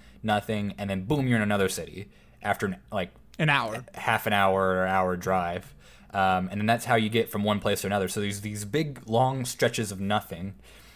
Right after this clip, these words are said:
Speaker 1: And, um, I've seen maybe one taxi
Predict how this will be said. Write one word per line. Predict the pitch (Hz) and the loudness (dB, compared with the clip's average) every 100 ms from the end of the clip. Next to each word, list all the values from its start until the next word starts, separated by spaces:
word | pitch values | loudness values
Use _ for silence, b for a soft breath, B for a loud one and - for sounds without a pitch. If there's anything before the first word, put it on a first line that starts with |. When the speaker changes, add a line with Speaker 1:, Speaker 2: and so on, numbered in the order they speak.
| B B B - | B B B -6
Speaker 1:
And, | 107 101 92 - - - - - | -4 -4 -6 -16 -20 -20 -20 -10
um, | 107 104 | -6 -2
I've | 113 - | 0 0
seen | 113 98 | 0 0
maybe | 98 95 | -2 -4
one | 87 90 110 | -4 -2 -2
taxi | 110 107 - 117 117 | 0 -2 -2 -8 -8